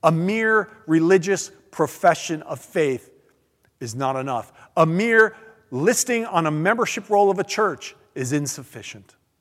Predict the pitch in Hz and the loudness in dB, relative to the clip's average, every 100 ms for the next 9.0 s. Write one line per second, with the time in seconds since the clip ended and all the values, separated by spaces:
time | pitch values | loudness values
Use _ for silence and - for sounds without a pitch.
0 | _ _ _ _ _ _ _ _ _ _ | _ _ _ _ _ _ _ _ _ _
1 | _ _ - 180 180 240 269 269 196 156 | _ _ -2 0 2 0 0 -2 -2 -2
2 | 143 214 240 214 - 190 180 - - 113 | 2 2 0 -6 -4 2 2 0 -6 -10
3 | 98 _ _ _ _ _ _ _ _ _ | -14 _ _ _ _ _ _ _ _ _
4 | _ _ _ - 143 151 147 160 160 175 | _ _ _ -8 -4 -2 0 2 0 -4
5 | - 160 139 - 160 - 151 143 139 110 | -2 -2 -2 -6 -8 -6 -6 -4 -6 -8
6 | 101 90 _ _ _ _ _ _ _ _ | -14 -18 _ _ _ _ _ _ _ _
7 | _ _ - - 131 127 - 120 113 98 | _ _ -20 -8 -6 -6 -8 -8 -8 -14
8 | 98 _ - 123 120 127 123 117 - | -18 _ -18 -6 -4 -4 -8 -12 -14